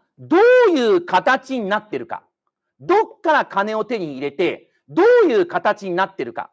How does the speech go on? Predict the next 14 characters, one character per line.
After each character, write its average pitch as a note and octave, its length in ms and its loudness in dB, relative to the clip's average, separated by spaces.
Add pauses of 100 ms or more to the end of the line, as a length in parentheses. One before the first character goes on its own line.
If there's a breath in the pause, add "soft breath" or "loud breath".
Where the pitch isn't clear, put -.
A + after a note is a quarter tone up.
(360)
そ F4 140 -2
れ G4+ 80 2
を G#4+ 240 -2
表 E4+ 420 0
す B3 60 -12
の B3 120 -6
が A#3+ 160 -2
貸 A#3+ 360 -6
借 F#3+ 260 -10
対 C#3+ 260 -8
照 C#3+ 140 -10
表 A2+ 280 -10
で E2+ 40 -18
す。 - 120 -20